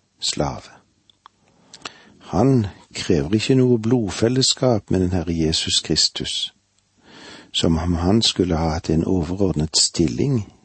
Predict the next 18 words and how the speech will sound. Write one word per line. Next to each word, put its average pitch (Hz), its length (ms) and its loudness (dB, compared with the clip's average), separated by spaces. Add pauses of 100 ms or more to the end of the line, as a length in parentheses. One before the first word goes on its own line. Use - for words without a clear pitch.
(160)
blant 117 280 0 (280)
apostlene. - 560 -8 (1400)
Og 87 260 -2 (300)
det 92 140 2
som 92 180 2
sies 98 560 0
her, 139 200 -4 (1300)
det 82 120 -2
bør 117 120 2
legge 110 300 4
død 104 540 2
den 101 140 2
forestilling 92 760 0
som 95 180 2
spredte - 520 -2
seg 87 200 2
i 98 80 2
oldkirken, 90 680 -4